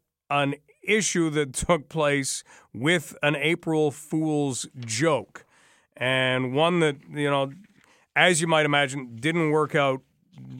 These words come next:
all that well. So, uh, I'm, I'm just getting details on this, and, and we'll see if we can. You know what was almost an, an April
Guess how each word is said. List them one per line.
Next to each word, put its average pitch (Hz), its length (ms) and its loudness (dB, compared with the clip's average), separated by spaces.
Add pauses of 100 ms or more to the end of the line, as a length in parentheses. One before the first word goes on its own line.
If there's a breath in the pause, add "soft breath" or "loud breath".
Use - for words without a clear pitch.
all 147 220 0
that 135 260 0
well. 131 480 0 (280 soft breath)
So, 123 720 0
uh, 135 100 -10
I'm, 120 760 -2
I'm 160 180 2
just 151 160 -2
getting 139 220 0
details 127 460 -2
on 123 80 -2
this, 123 180 -4
and, 113 180 -6
and 120 140 -6
we'll 117 120 -6
see - 100 -6
if 127 80 -4
we 127 80 -6
can. 139 180 2
You 139 120 0
know 175 100 6
what 220 120 4
was 151 120 2
almost 156 260 2
an, 143 140 -2
an 135 260 0
April 151 540 2